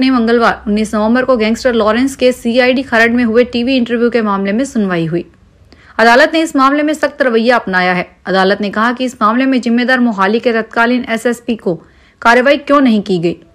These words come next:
उन्हें सस्पेंड किया जाए। अदालत ने कई सवाल सरकारी वकील से पूछे। साथ ही कहा कि अगली सुनवाई तक जिम्मेदार अफसरों पर कार्रवाई की जाए, वरना दो दिसंबर को इस मामले में गृह विभाग के सचिव को पेश होना होगा।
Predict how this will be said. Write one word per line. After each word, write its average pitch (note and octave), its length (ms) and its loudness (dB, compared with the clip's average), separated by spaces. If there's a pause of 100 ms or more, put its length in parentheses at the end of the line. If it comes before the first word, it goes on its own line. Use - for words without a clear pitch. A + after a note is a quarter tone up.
(200)
उन्हें B3 160 4
सस्पेंड C#4 420 0
किया B3 220 2
जाए। G#3+ 240 0
अदालत A#3 460 2
ने B3+ 100 0
कई C4+ 220 0
सवाल A#3 380 2
सरकारी A3+ 400 0
वकील G3 320 -2
से F#3 120 -8
पूछे। F3 440 -8 (760)
साथ D#4 260 2
ही F4 60 2
कहा D4 200 2
कि D4 100 0
अगली C#4+ 220 0
सुनवाई B3+ 320 0
तक C#4 120 0
जिम्मेदार B3 420 2
अफसरों G#3 340 -2
पर C4+ 120 0
कार्रवाई G3 400 0
की F3+ 180 -6
जाए, E3+ 180 -4 (180)
वरना G3 220 2
दो A3+ 180 4
दिसंबर B3+ 400 0
को B3 100 0
इस B3 140 -2
मामले A3+ 320 2
में C4 160 0
गृह B3 160 2
विभाग A3+ 320 0
के B3 120 -4
सचिव G3+ 280 -8
को C#4+ 160 -2
पेश A#3+ 300 2
होना F#3+ 180 -4
होगा। E3+ 300 -8